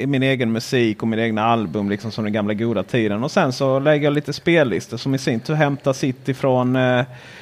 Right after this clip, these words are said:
från, direkt från Apple Music. Så de blandas inte ihop med, med mitt, liksom, fina organiserade bibliotek.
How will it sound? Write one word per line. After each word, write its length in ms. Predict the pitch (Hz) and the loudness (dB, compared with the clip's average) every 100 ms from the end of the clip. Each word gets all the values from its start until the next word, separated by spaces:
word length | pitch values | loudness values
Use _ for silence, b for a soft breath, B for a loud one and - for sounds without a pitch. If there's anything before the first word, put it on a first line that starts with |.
| B | B
från, 240 | - 117 117 | 0 2 4
direkt 280 | 131 123 | 4 4
från 120 | - 123 | 2 0
Apple 180 | 123 | 2
Music. 440 | 127 117 73 - 101 | 2 2 0 -6 -4
Så 80 | 117 | 0
de 200 | 120 110 | 2 4
blandas 360 | 113 110 113 | 2 2 0
inte 180 | 131 127 | 0 0
ihop 280 | 127 107 - | 2 2 0
med, 280 | 107 107 143 | 2 2 2
med 160 | 113 | 0
mitt, 180 | 110 107 | 0 -2
liksom, 220 | 117 117 | -4 -6
fina 420 | - 117 110 104 | -2 0 2 2
organiserade 600 | 98 101 104 107 123 107 98 | 0 0 -2 0 2 4 4
bibliotek. 680 | 104 101 - 95 - - | 0 0 -2 -2 -2 -10